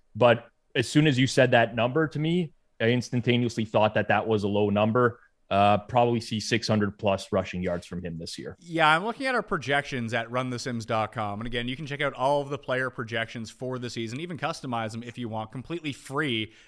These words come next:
Speaker 2: Uh, you just have to log in with an email, and boom, you're set up for your account for the season-long projections only. You know, the D F S and the gambling package for all those tools, the customizable tools, which you can use.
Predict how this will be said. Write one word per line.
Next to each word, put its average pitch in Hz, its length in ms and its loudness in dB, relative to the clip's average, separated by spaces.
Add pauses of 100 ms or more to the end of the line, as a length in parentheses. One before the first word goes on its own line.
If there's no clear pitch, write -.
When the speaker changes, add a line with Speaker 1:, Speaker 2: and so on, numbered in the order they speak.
Speaker 2:
Uh, 120 80 -2
you 110 100 0
just 107 100 -6
have 120 100 -4
to 120 60 -8
log 113 240 -2
in 110 80 -10
with 107 100 -12
an 110 80 -10
email, 175 540 0
and 117 260 -6
boom, 113 300 -4
you're 104 80 -10
set 117 160 -4
up 110 100 -8
for 127 80 -6
your 110 160 -2
account 135 400 -6
for 123 80 -10
the 110 140 -6
season-long 127 880 -4
projections 117 720 -6
only. 113 420 -10 (240)
You 190 80 -4
know, 147 80 2
the 127 120 -6
D 139 140 -2
F 123 140 0
S 117 220 -2
and 123 100 -8
the 113 60 -8
gambling 110 360 -8
package 104 380 -8
for 117 160 -6
all 110 100 -4
those 117 300 -6
tools, 98 300 -12
the 101 80 -12
customizable 113 720 -8
tools, 95 280 -18
which 92 140 -18
you 101 80 -16
can 92 140 -18
use. 90 340 -18